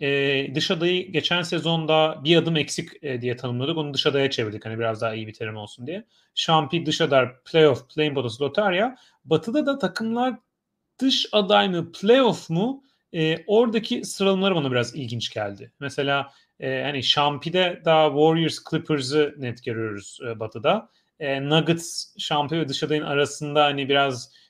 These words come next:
e, sen daha, e, yükseksin genelde, Korkut da, e, yüksekti. Ben biraz daha, e, daha dış aday seviyesinde görüyorum. Ama hani Dallas, Phoenix,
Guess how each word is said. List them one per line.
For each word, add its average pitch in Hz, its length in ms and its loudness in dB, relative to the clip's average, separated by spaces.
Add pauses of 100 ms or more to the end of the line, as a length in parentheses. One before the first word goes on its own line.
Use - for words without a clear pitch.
(200)
e, 131 380 -6
sen 151 380 0
daha, 151 360 6
e, 156 120 -4
yükseksin 143 560 -10
genelde, 143 340 -4
Korkut 143 460 -4
da, 147 340 4
e, 151 80 -6
yüksekti. 143 460 -6
Ben 147 220 0
biraz 139 340 4
daha, 123 300 0 (360)
e, 143 60 -8 (220)
daha 127 200 0
dış 127 140 -6
aday 123 220 -2
seviyesinde 120 500 -8
görüyorum. 135 420 -4 (240)
Ama 190 140 0
hani 180 180 0
Dallas, 208 520 4
Phoenix, 190 520 -6